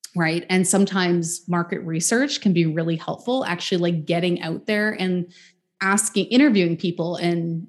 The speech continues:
you know, or being a fly on the wall in Facebook groups, or go to Reddit. Reddit's a gold mine for this sort of thing,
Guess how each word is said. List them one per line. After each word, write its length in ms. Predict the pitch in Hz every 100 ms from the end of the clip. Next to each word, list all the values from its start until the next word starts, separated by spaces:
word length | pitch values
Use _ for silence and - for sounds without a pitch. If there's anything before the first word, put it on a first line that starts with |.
| -
you 100 | 175
know, 180 | 170 -
or 180 | 190 175
being 160 | 185
a 60 | 208
fly 280 | - 180 185
on 120 | 185
the 80 | 175
wall 320 | 170 175 175
in 160 | 185 175
Facebook 360 | 226 220 175
groups, 280 | 170 165 -
or 80 | 170
go 300 | 156 175 208
to 80 | 202
Reddit. 360 | 202 175 156 180
Reddit's 280 | 185 196
a 40 | 180
gold 340 | 160 170 180
mine 260 | 165 139 160
for 100 | 160
this 180 | 165 -
sort 160 | 156
of 80 | -
thing, 340 | 160 156 170